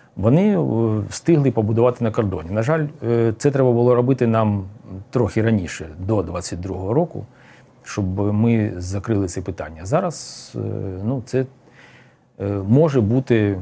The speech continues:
провокація в будь-якому місці, і будь-який мешканець села, який безпосередньо на кордоні,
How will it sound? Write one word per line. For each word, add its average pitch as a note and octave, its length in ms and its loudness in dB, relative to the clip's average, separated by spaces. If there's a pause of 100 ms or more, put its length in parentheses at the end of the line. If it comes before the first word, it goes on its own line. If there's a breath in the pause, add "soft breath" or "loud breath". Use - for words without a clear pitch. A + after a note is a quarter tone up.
(160)
провокація G#2+ 580 0
в F2+ 40 -4
будь-якому G2 460 -4
місці, D#3 520 -2 (360)
і G2+ 420 0
будь-який A2+ 580 2
мешканець G#2+ 720 0 (140)
села, A2+ 400 2
який F2+ 260 -6
безпосередньо G2+ 800 -4
на F#2+ 120 -10
кордоні, A2+ 520 -2